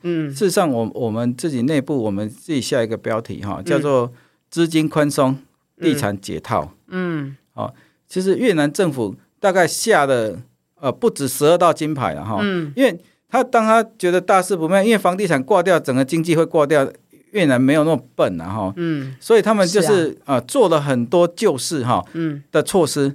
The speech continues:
Speaker 1: 嗯。
Speaker 2: 但是政府就这样，哎，啊，我这下去怎么没效？
Speaker 1: 嗯。
Speaker 2: 再来一个哈。
Speaker 1: 嗯。
Speaker 2: 那根据越南地产商跟券商的说法哈，因为这次去我们也见了很多。
Speaker 1: 嗯。
Speaker 2: 他们说，呃，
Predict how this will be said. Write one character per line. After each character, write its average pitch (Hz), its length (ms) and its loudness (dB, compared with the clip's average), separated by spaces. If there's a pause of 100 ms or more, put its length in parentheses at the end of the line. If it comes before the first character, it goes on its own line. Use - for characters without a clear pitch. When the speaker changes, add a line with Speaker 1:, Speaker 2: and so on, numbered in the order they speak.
Speaker 1:
嗯。 156 200 -8
Speaker 2:
但 226 140 2
是 247 100 4
政 202 240 0
府 143 60 -8
就 175 160 0
这 185 100 -2
样， - 160 -2
哎， 214 180 0 (220)
啊， 226 100 -2
我 - 80 4
这 180 140 -4
下 175 160 0
去 160 100 0
怎 135 40 0
么 113 80 0
没 107 160 -2
效？ 123 260 -2 (240)
Speaker 1:
嗯。 175 200 -4
Speaker 2:
再 202 180 4
来 139 140 4
一 160 80 0
个 160 260 -4
哈。 139 220 0
Speaker 1:
嗯。 160 180 -6 (160)
Speaker 2:
那 233 140 2 (280)
根 233 160 2
据 220 180 -2
越 202 240 2
南 143 220 0
地 208 220 0
产 127 240 0
商 170 220 0
跟 170 200 0
券 175 220 0
商 143 180 2
的 127 100 2
说 135 260 0
法 101 200 0
哈， 113 80 0
因 147 80 2
为 160 60 0
这 165 160 2
次 160 140 0
去 160 180 0
我 113 100 0
们 110 140 -2
也 107 60 -4
见 151 200 0
了 117 80 2
很 98 160 -4
多。 113 320 0 (120)
Speaker 1:
嗯。 156 280 -6 (120)
Speaker 2:
他 220 60 -8
们 208 80 -2
说， 214 360 4 (480)
呃， 160 300 2